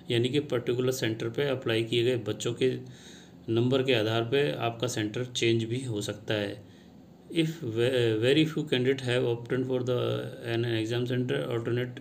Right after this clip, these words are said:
available center will be, be provided। अगर बच्चे किसी सेंटर पे कम होते हैं तो आपको दूसरा जो सेंटर वो भी प्रोवाइड किया जा सकता है।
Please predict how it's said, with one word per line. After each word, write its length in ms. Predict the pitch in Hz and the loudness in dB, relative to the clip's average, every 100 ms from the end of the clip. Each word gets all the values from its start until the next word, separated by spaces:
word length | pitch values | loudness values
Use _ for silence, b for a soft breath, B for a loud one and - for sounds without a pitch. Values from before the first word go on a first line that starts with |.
| - | -12
available 640 | 127 117 113 113 120 127 - | -6 -2 0 0 -2 -4 -4
center 260 | 117 117 113 | -4 -2 -2
will 200 | 107 107 | -2 -2
be, 80 | 135 170 B B B - - - - 117 107 | -2 -2 B B B -20 -18 -14 -6 -4 -4
be 160 | 127 127 | -4 -4
provided। 400 | 117 110 104 110 95 - B B B B B - | -2 0 0 -2 -6 -14 B B B B B -8
अगर 220 | 123 127 | -2 0
बच्चे 800 | 139 - 120 117 131 131 139 120 - | 0 -4 -4 0 4 4 4 -2 -4
किसी 200 | 120 127 | -2 0
सेंटर 280 | 127 104 117 | 0 -2 -2
पे 100 | 113 | -2
कम 140 | 117 | -2
होते 260 | 110 120 135 | -2 -2 -4
हैं 80 | |
तो 100 | 123 | -2
आपको 260 | 123 110 143 | -2 -2 -2
दूसरा 540 | 120 117 127 127 127 | 0 0 0 2 2
जो 160 | 123 127 | 0 -4
सेंटर 320 | 120 107 110 | -4 -4 -4
वो 180 | 117 107 | -2 -2
भी 120 | 107 | -2
प्रोवाइड 440 | - 117 107 113 117 | -4 -4 -2 -2 -2
किया 160 | 104 | -2
जा 160 | 98 107 | -2 -6
सकता 240 | 107 - | -8 -4
है। 360 | 104 101 - | -4 -4 -10